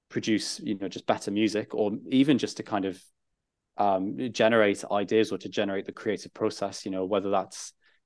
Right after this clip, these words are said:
musicians working in tandem with A I, whether that's sort of lyrics or ideas for sort of seeds of tracks, that sort of thing I think is super interesting. I think the other thing that we're seeing, um, sort of contemporaneously is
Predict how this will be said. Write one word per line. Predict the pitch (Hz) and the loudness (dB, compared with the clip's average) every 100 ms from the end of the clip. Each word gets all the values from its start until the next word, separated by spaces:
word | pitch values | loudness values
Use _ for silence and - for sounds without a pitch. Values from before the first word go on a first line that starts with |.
| - | -4
musicians | 113 107 - 110 | -2 -2 -4 0
working | 104 104 - | 4 4 2
in | 107 104 | -2 -2
tandem | 95 113 104 101 95 | -2 -2 -2 -2 -4
with | 92 - | -4 -2
A | 107 | 2
I, | 110 113 110 107 104 104 | 6 8 8 6 2 -2
whether | - 104 95 95 | -8 -2 -2 0
that's | 82 - | -4 -6
sort | 95 | -8
of | 92 | 0
lyrics | 120 135 127 - - - - | 4 6 4 0 -10 -10 -6
or | 101 98 | -2 0
ideas | 101 92 107 101 | 0 0 0 0
for | - - | -4 -12
sort | 95 | -12
of | - | -10
seeds | - 117 113 110 | -4 -2 -2 -4
of | 87 | -12
tracks, | - 110 98 - - - - _ _ _ _ _ - | -4 -2 -2 -6 -18 -16 -18 _ _ _ _ _ 0
that | 110 | 0
sort | - | 0
of | 104 | -4
thing | 113 104 | -4 -4
I | |
think | 92 95 | -4 -10
is | - | -10
super | - 104 92 | -10 -8 -8
interesting. | 98 98 - 98 123 160 _ _ _ - | -8 -10 -10 -6 -6 -6 _ _ _ -2
I | 113 | 2
think | 117 | 2
the | 120 - | 2 6
other | 151 170 | 6 8
thing | - 113 101 | 4 0 -4
that | - | -4
we're | - | -6
seeing, | - 104 98 98 147 - _ _ _ _ 98 | -2 -2 0 -2 -6 -8 _ _ _ _ -2
um, | 101 95 92 98 - _ _ _ | 0 2 0 -6 -10 _ _ _
sort | - - 113 | -8 2 4
of | 101 | 4
contemporaneously | - 104 113 98 123 131 107 - 101 101 104 - | -2 -8 -6 0 2 2 0 -2 -2 0 0 -2
is | 107 101 - | -4 -4 -6